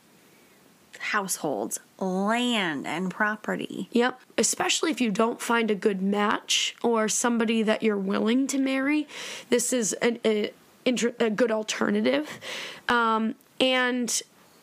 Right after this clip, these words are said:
Speaker 2: a lot of these people, I mean, this is also, like, if you're an ambitious, intellectual woman, this is probably your place to be.
Speaker 1: I mean,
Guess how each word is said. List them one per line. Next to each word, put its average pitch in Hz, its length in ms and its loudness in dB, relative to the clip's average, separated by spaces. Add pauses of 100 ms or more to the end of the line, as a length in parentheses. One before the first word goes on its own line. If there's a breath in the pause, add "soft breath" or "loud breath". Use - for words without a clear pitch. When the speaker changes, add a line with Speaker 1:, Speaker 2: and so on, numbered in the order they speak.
Speaker 2:
a 262 80 4
lot 277 240 -2
of - 40 -10
these 302 200 0
people, 277 260 0
I 269 60 2
mean, 262 220 0
this 285 160 -2
is 339 120 0
also, 277 300 2
like, 226 260 0
if 226 120 -4
you're 294 200 2
an 262 100 2
ambitious, 233 760 0
intellectual 220 800 0
woman, 226 340 2
this 220 160 -2
is 214 80 -4
probably 226 540 0
your 202 180 0
place - 580 -2
to - 120 2
be. 214 340 2
Speaker 1:
I 240 100 2
mean, 247 540 2